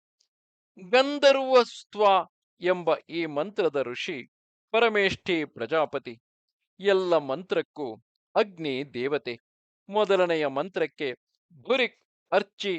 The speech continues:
ತ್ರಿಷ್ಟು ಛಂದಸ್ಸು, ದೈಧೈವತ ಸ್ವರ. ಮಧ್ಯದ ಮಂತ್ರಕ್ಕೆ ಭುರಿಕ್ ಅರ್ಚಿ ಪಂಕ್ತಿ ಛಂದಸ್ಸು, ಕೊನೆಯ ಮಂತ್ರಕ್ಕೆ ಪಂಕ್ತಿ ಛಂದಸ್ಸು.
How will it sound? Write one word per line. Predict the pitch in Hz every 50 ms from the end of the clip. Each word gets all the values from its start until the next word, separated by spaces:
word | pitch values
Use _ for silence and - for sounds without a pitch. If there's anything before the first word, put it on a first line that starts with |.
| 151 - _ _ _ _ _ -
ತ್ರಿಷ್ಟು | 190 226 - - _ - 170 151 - _ _ _ _ _ -
ಛಂದಸ್ಸು, | 147 156 170 160 143 127 - - 135 120 117 _ _ _ _ _ _ _ 131 120
ದೈಧೈವತ | 170 202 220 202 143 131 165 208 226 208 202 196 -
ಸ್ವರ. | 143 135 131 131 - - 120 117 147 147 127 120 - _ _ _ _ _ _ _ _ _ -
ಮಧ್ಯದ | 214 262 277 226 185 214 240 220 220
ಮಂತ್ರಕ್ಕೆ | 208 185 170 170 180 - 196 185 170 - - 165 143 135 - _ _ _ _ _ 139
ಭುರಿಕ್ | 139 190 247 262 247 208 - _ _ _ _ _ _ _ -
ಅರ್ಚಿ | 180 208 208 _ _ - 202 202 190 185
ಪಂಕ್ತಿ | 175 _ - 156 175 190 185 _ - 165 156 151 143 _
ಛಂದಸ್ಸು, | - - 127 147 165 165 143 131 - - 131 127 120 _ _ _ _ _ _ _ _ _ _ _ -
ಕೊನೆಯ | 226 226 208 208 190 180 165
ಮಂತ್ರಕ್ಕೆ | 156 139 139 156 180 - 180 170 151 - _ - 151 135 127 - _ _ _ _ _ _ _ _ -
ಪಂಕ್ತಿ | 233 254 277 247 - _ _ 190 180 160 151 - _ -
ಛಂದಸ್ಸು. | - 120 131 165 165 156 135 - - 143